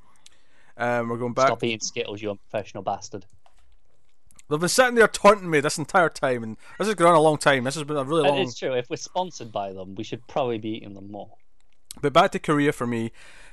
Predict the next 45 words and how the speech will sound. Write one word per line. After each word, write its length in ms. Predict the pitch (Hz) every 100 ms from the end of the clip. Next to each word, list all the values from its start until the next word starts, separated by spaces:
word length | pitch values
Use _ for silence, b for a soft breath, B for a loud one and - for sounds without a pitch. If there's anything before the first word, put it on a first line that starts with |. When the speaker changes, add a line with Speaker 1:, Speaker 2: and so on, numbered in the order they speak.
| -
Speaker 1:
uh, 280 | 117 117 113
point 260 | 147 139
to 40 | -
Korea 300 | 123 113 107
for 280 | - 110
Train 280 | 110 - 139
to 100 | 135
Busan. 560 | 127 - 120 107 92 90 -
This 180 | 131 143
is 120 | 120
one 200 | 127 123
that 80 | 110
me 120 | 113
and 140 | 107
Tim 240 | - 123 113
did 160 | 107
on 160 | 92 104
streams, 600 | - - 117 104 101 - -
uh, 440 | 92 95 95 95 92 B B B B - - - -
sort 160 | - 123
of 60 | -
towards 260 | 127 123
the 60 | 117
end 80 | 110
of 60 |
twenty 180 | - 101
sixteen. 500 | - - - 107 85 -
This 160 | 127 123
is 80 | 131
a 60 |
zombie 360 | 117 131 156 170
movie 400 | 175 170 180 180
on 140 | - 127
a 60 |
train. 600 | 113 - 131 113 92 90 - - - - - b b b b -
And 220 | 147 185
obviously 320 | 214 262 -
that's 140 | 156 143
a 60 |
simple 280 | 123 131 120
pitch. 500 | - 113 120 - - -
It's 80 |
an 80 | 175
easy 160 | 170 131
pitch. 580 | - 120 - - -